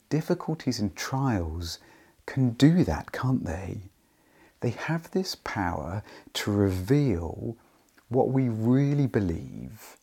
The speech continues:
what we really believe about God and about what we believe about others.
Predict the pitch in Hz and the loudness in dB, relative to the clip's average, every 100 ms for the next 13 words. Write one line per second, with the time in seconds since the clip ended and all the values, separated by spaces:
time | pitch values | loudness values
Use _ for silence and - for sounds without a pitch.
0 | _ - 127 123 110 104 123 143 151 - | _ -2 0 4 4 6 6 6 2 2
1 | 104 101 85 85 82 110 - 101 113 123 | 2 2 0 -6 -6 -6 -4 -2 -2 -2
2 | 127 - _ _ _ _ _ - 120 143 | -4 -6 _ _ _ _ _ -6 0 0
3 | 147 117 - 110 104 - 117 101 101 90 | 0 -2 -4 -2 0 2 0 0 0 0
4 | 92 90 90 87 85 80 - - - 80 | 0 -2 -4 -4 0 0 -2 -8 -4 -4
5 | - 82 60 85 - - - | -4 -10 -8 -8 -6 -6 -6